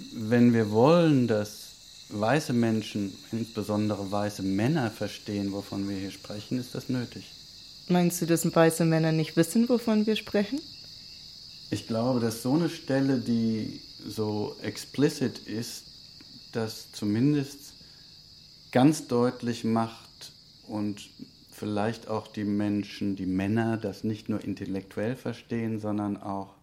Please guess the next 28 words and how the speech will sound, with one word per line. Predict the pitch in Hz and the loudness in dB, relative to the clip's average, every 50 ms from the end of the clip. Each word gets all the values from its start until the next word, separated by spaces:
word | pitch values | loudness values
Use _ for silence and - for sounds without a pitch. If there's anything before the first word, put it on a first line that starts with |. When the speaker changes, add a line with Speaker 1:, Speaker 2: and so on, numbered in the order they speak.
| _ _ _ _ _ _ _ _ _ _ _ _ _ _ _ _ _ _ _ _ | _ _ _ _ _ _ _ _ _ _ _ _ _ _ _ _ _ _ _ _
Speaker 1:
dadurch, | - 101 101 95 95 90 - | -6 -6 -4 -6 -6 -8 -10
dass | - 90 - | -12 -14 -12
sie | - 92 | -10 -8
das | 90 92 - - | -8 -8 -8 -8
erotisch | 101 95 92 92 101 113 117 - 127 - | -10 -8 -6 -6 -6 -6 -6 -6 -8 -10
finden, | - - 131 123 127 123 - - 123 120 117 110 - - _ _ _ _ - | -8 -4 -2 0 0 -2 -2 0 0 0 0 0 -4 -8 _ _ _ _ -10
äh, | 110 107 104 104 104 104 104 104 104 101 101 - _ | -6 -4 -4 -2 -2 -4 -4 -4 -6 -8 -10 -10 _
dass | - 101 - | -10 -8 -8
sie | 107 | -8
sich | 95 92 101 - - | -8 -8 -10 -10 -6
dem | 107 101 104 | -4 -2 -2
nicht | 101 98 - | -2 -2 -4
entziehen | 98 95 - - - - 120 110 98 90 85 - | -8 -10 -10 -10 -8 -6 -4 -4 -4 -4 -6 -8
können. | - - 87 85 82 82 87 90 - _ _ _ _ _ | -12 -14 -14 -12 -14 -14 -16 -20 -20 _ _ _ _ _
Speaker 2:
Aber | 170 165 151 165 | -2 2 4 4
es | 165 156 - - | 4 4 4 2
muss | 185 196 202 - - | 2 2 2 2 0
nicht | 202 190 - - | -2 -2 -2 -2
auf | 180 180 - | -4 -2 -2
diese, | 190 180 175 - 175 170 165 170 165 - - - _ - | -2 -4 -2 -2 0 0 0 0 0 -2 -6 -10 _ -2
es | 175 - - | 0 2 4
muss | 233 277 269 | 4 4 4
nicht | - 233 220 - - | 4 2 0 0 -2
auf | 185 - | -4 -4
Kosten | - - 185 180 - - 175 170 165 165 165 160 - - | -2 -2 -2 -2 -2 -4 -4 -2 -2 -2 -4 -4 -4 -2
der | 165 156 | -2 -2
Frau | 151 - - 160 151 147 143 165 170 - - _ _ _ _ _ - | -2 -4 -8 -6 -6 -4 -4 -6 -8 -10 -14 _ _ _ _ _ -14
sein | 175 - 160 147 160 160 151 165 160 | -10 -8 -6 -6 -6 -6 -6 -8 -8